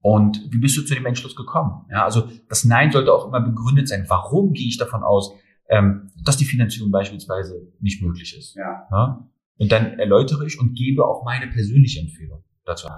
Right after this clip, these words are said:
Speaker 2: Und du hast gerade Stichwort Geschäftspartner genannt. Was sind so klassische Geschäftspartner, zu denen du jetzt ganz gezielt auch Kontakt aufgebaut hast und dir gesagt hast, das wären wichtige Partner in meinem Netzwerk?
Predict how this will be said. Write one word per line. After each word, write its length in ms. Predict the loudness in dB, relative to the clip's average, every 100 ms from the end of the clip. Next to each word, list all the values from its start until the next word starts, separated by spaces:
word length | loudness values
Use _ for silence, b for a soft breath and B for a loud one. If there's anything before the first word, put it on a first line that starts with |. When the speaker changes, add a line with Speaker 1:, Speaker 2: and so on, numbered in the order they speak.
| -20 2
Speaker 2:
Und 400 | 4 4 -2 0
du 40 |
hast 140 | 0 2
gerade 440 | 2 4 4 2
Stichwort 380 | -2 -4 -4 -4
Geschäftspartner 920 | -4 -4 -4 -2 0 0 -2 -6 -10 -14 _ _ _
genannt. 540 | 0 4 2 0 -4 -14 _ _ _ 0
Was 220 | 0 0
sind 160 | -2
so 140 | -2 -6
klassische 560 | -2 -4 -2 -6 -4
Geschäftspartner, 1160 | -6 -10 -10 -6 -2 -2 -4 -6 -2 0 0 -6
zu 140 | -6 -6
denen 220 | -4 -4
du 60 |
jetzt 240 | -6 -8 -4
ganz 180 | -4 -4
gezielt 440 | -8 -8 -6 -2
auch 180 | -2 -2
Kontakt 400 | -4 -4 -4 -4
aufgebaut 520 | -4 -2 -4 -4 -4
hast 260 | -8 -12 -10
und 320 | -10 -10 b b b _ _ _ _
dir 80 | -2
gesagt 260 | 2 2 0
hast, 200 | -6 -2
das 340 | -4 -4 -6
wären 480 | -4 -2 -4 -6 -8
wichtige 420 | -12 -12 -10 -8
Partner 400 | -2 0 0 -4
in 60 | -8
meinem 180 | -8 -8
Netzwerk? 460 | -10 -12 -14 -16